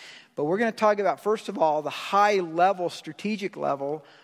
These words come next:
of the warfare, and then we're gonna bring it down to what I would call ground level, ground level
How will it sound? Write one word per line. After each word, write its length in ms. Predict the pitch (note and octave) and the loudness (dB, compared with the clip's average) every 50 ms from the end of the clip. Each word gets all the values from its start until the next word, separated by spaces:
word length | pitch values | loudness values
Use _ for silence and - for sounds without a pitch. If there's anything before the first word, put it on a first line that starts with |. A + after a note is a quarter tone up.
| _ _ - | _ _ -4
of 240 | - C#3+ C#3+ C3 C3+ | -2 -2 -2 -2 -4
the 80 | C#3+ | -6
warfare, 760 | C#3 C#3+ D3 D3+ D3 - - D#3+ C#3+ C#3+ C#3+ C#3+ D3 C#3 - - | -4 -2 0 -2 -2 -2 -2 -2 0 0 0 0 -2 -4 -10 -12
and 100 | C#3+ D3+ | -10 -8
then 60 | D#3 | -8
we're 80 | D#3+ | -6
gonna 140 | D#3+ D3+ C#3+ | -6 -8 -6
bring 180 | C#3 D3+ D#3 D#3 | -6 -6 -6 -6
it 100 | D3 C#3 | -6 -4
down 180 | D3 C#3+ C#3+ | -4 -4 -4
to 60 | C#3+ C#3 | -4 -4
what 100 | C3+ C3+ | -4 -4
I 40 | |
would 100 | C3+ C3 | -4 -4
call 200 | - - C3 B2 | -6 -6 -8 -8
ground 540 | B2 A#2 C3 B2 C3 C3 C3+ C3+ C#3 C#3 C3 | -8 -8 -8 -4 -4 -2 -2 -2 -4 -6 -4
level, 300 | B2 A2+ G#2+ F2+ F#2+ F#2 - _ _ _ | -6 -6 -6 -8 -12 -16 -18 _ _ _
ground 400 | B2 C3 C3+ C#3+ D3+ D#3 D#3 D3 | -8 -6 -4 -4 -4 -4 -4 -4
level 360 | C3+ B2+ B2 A#2+ A#2+ A#2 A#2 | -4 -4 -4 -6 -8 -12 -12